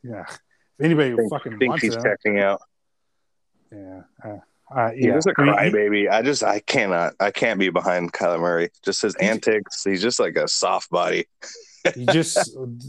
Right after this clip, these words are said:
Speaker 1: you get, there's, there's two type of people you get from that generation of quarterbacks.
Speaker 2: Yeah.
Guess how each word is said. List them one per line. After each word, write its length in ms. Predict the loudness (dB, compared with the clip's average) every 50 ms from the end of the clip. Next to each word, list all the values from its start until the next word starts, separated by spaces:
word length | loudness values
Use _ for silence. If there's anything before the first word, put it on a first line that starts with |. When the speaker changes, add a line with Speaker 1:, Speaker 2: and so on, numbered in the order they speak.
| -6 -4 -2
Speaker 1:
you 160 | -2 -2 -2
get, 300 | 0 2 2 2 0 -2 -2
there's, 240 | -2 0 0 -2 -4 _ _ _ -8
there's 200 | -6 -6 -6 -6
two 520 | -8 -4 0 2 2 4 2 2 0 -2 -4 -4
type 220 | -2 -2 -2 0 -2
of 100 | -6 -8
people 220 | -6 -6 -4 -4
you 160 | -4 -4 -4
get 280 | -4 -4 -4 -4 -6 -10 _ _ _ _ _ 0 2 2 2 2 -2 -10 _ _ _ _ _ _ -20 -16 -8 -6
from 280 | -4 -4 -4 -6 -2 0
that 280 | 2 2 2 0 -2
generation 640 | -4 -4 -4 -2 -4 -4 -6 -6 -6 -8 -10 -10 -12
of 60 | -16 -18 -12 -8
quarterbacks. 680 | -8 -6 -6 -8 -10 -12 -14 -16 -20 -20 -20 -20 -20 _ _ _ _ -4
Speaker 2:
Yeah. 160 | -2 -2 -2